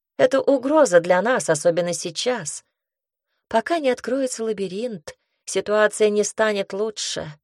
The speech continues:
Однако мы делаем все возможное,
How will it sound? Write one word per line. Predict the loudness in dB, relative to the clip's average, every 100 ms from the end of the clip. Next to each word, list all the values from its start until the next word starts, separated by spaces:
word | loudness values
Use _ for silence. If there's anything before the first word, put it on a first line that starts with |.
| _
Однако | 0 2 2 -2 -4 -6 -6
мы | -6 2
делаем | 4 6 2
все | 2 2
возможное, | 2 0 -2 -2 -4 -10 -14